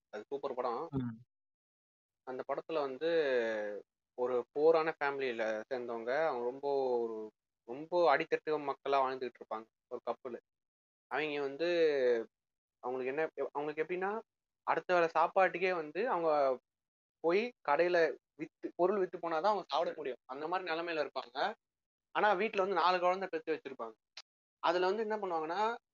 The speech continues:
Speaker 1: அந்த அவ-, அவங்க எக்கனாமிக்கல் சிச்சுவேஷனை வந்து so-, அவங்க வீட்டுல குழந்தைங்களுக்கு சோறு போட முடியல, அது பண்ண முடியலன்னு சொல்லிட்டு அந்த வீட்டுல இருக்க ஒரு குழந்தைய வந்து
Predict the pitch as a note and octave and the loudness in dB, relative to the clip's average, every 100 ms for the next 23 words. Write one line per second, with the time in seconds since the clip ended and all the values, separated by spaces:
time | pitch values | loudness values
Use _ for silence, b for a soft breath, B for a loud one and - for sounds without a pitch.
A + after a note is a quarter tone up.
0 | _ _ _ _ - - D3 C#3+ D3 D#3 | _ _ _ _ -10 -6 0 2 4 4
1 | D#3 D3+ G3 G3+ F3+ D#3+ D#3+ - D3+ D3+ | 2 0 0 -2 -2 -4 -6 -6 -6 -4
2 | C#3+ C#3+ D#3+ F#3 F3+ E3+ - D3+ C#3+ C#3 | -10 -8 -4 -2 -2 -2 0 2 4 2
3 | C#3 D#3+ D#3+ D#3 - E3 D#3+ C#3+ D#3+ D#3 | -2 -4 0 0 0 2 0 0 2 2
4 | C#3+ C3 - A#2 B2 A#2+ G#2+ _ _ _ | 2 -8 -6 0 2 2 0 _ _ _
5 | C#3+ D3 D3+ C#3+ C#3 D3 C#3+ C3 A#2+ D#3 | -2 0 2 2 0 0 -2 -6 -2 0
6 | A3 A3+ _ _ _ - D3+ E3 G#3 F#3+ | 0 -6 _ _ _ -2 0 0 0 0
7 | E3+ D#3 D3 C#3 C3+ B2+ B2+ B2 - - | 2 2 2 2 4 4 4 2 -2 2
8 | E3 G3 F3+ C#3 C3 F#3+ | 4 4 2 2 0 -6